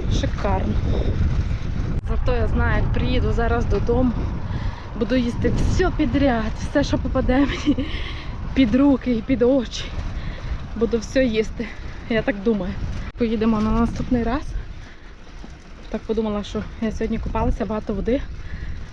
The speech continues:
вихлюпала. А вода була така, прямо чай. Дуже давно не спускалася, вже треба буде мусор, цього бака водою наповнити. Так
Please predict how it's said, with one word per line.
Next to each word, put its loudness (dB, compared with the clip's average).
вихлюпала. 2
А -4
вода 0
була 0
така, 0
прямо 2
чай. -2
Дуже -6
давно -4
не -4
спускалася, -8
вже -4
треба -6
буде -4
мусор, -4
цього -2
бака -8
водою -8
наповнити. -6
Так -4